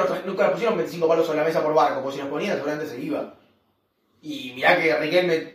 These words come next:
siempre banca el tema inferior, inferiores, pero si le ponen quince palos sobre la mesa, lo va a vender.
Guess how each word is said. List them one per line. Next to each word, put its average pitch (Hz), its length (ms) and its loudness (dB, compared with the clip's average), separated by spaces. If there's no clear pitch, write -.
siempre 175 320 2
banca 160 320 6
el 143 80 -4
tema 147 380 0
inferior, 160 360 0
inferiores, 165 400 2
pero - 300 -2
si 131 140 -16
le 135 60 -12
ponen 139 260 -2
quince 156 220 -6
palos 165 200 6
sobre 156 120 6
la 160 100 4
mesa, 180 400 4
lo 139 80 0
va 139 80 4
a - 40 6
vender. - 420 4